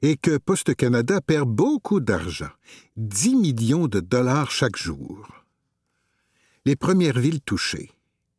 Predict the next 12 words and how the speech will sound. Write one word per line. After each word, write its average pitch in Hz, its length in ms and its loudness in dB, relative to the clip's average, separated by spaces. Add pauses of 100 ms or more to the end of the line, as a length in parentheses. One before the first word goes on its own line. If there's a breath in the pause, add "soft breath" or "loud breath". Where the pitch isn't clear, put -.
(960 soft breath)
Ce - 220 0
qui - 220 -2
a 196 40 0
été 214 220 0
annoncé 190 500 0
la 127 160 0
semaine 147 320 0
dernière. 147 800 -2 (800 soft breath)
D'ici 208 380 0
cinq - 380 0
ans, 117 120 0 (440 soft breath)
les 180 180 2